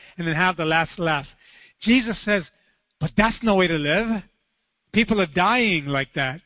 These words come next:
Even if you have a job, you have a car, you have a house, you have money, and you can do whatever you want,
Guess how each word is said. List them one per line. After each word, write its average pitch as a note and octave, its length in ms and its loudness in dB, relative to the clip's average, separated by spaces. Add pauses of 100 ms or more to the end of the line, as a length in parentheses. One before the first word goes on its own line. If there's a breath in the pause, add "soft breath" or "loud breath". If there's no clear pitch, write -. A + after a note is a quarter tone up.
(120)
Even C4 280 2
if C#4 120 -2
you B3 100 0
have A#3+ 260 0
a G3 60 0
job, D3+ 340 -2
you G#3+ 120 0
have C#4 180 2
a G#3+ 80 -2
car, F#3+ 260 0
you F#3+ 140 0
have B3 220 2
a G#3+ 100 2
house, E3 240 -2 (240 loud breath)
you A3 140 2
have B3+ 160 2
money, A3 380 0
and F#3 100 -2
you G#3+ 100 -2
can G#3+ 160 -4
do B3 100 0
whatever A#3 300 2
you B3+ 140 -4
want, A#3 380 2